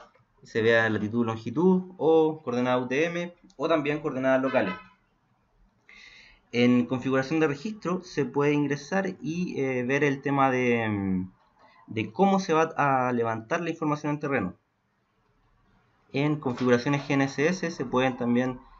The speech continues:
ver el tema de los mensajes que va a transmitir nuestro receptor, si es que tiene salida de N M A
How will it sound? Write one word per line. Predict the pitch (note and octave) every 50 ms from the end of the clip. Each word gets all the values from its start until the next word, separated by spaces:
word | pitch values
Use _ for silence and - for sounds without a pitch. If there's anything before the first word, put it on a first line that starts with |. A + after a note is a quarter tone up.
| - _ -
ver | - - A2 A#2+ B2 B2
el | A#2+ A#2+ A#2
tema | - A#2+ A#2+ B2 A#2+ A#2
de | A2+ A2+ A2+ A2 A2 A2 G#2+ G#2+
los | G#2+ G#2+ G#2
mensajes | G#2 G2+ G2 G2 - C3 B2+ C3+ -
que | - - A#2
va | A#2 A#2 A#2 A#2 A#2
a | A2+
transmitir | - A2 A2 A2 A2 G#2+ G2+ - A#2+
nuestro | A#2+ A#2 A#2 A#2+ G#2+
receptor, | G#2 A2 G#2+ G2+ F#2+ - C#3+ C#3+ D3
si | C#3+ - - A2
es | A2
que | B2 A#2+
tiene | A#2 A2+ A2+ A2+
salida | A2 A2 G2+ G#2 G#2+ A2 G#2+ G#2 G2+ G2 F#2+ F#2+ F#2+ - - _ _ _ _ _ _
de | - G#2+ G#2
N | G#2 G#2 G#2
M | G2 G2 G2 G#2+
A | B2 C3 C3+ C3 C3 B2+ C3 -